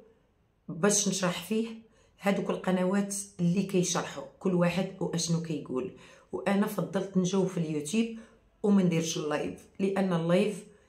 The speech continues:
ما كيبان كلشي، ما كيتوضحش بزاف د الحوايج، كلشي تيهضر، شكون بنادم تيكومونتيري، آه، تيبروفوكيك، تتعودي هضره في موضوع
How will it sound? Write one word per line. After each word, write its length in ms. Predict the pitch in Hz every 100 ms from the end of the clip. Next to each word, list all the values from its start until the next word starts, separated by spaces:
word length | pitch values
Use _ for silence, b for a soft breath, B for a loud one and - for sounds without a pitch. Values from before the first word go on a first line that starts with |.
| b -
ما 120 | 185
كيبان 440 | 196 202 175 185 170
كلشي، 580 | 165 156 - 214 214 B B B
ما 140 | 185 196
كيتوضحش 800 | 196 185 - 180 175 - - 160
بزاف 300 | - - -
د 40 |
الحوايج، 520 | - 175 196 196 - B B B
كلشي 320 | - 220 196
تيهضر، 540 | 175 175 - 170 180 - B B -
شكون 320 | - - 180 -
بنادم 540 | 180 - - 185 175
تيكومونتيري، 1040 | 180 190 - 175 170 165 170 160 165 190 - B B B -
آه، 120 | 170
تيبروفوكيك، 1080 | 170 190 190 196 185 165 160 196 175 - B B -
تتعودي 460 | 175 175 180 180
هضره 260 | 170 175 175
في 140 | 175
موضوع 440 | 175 170 196 202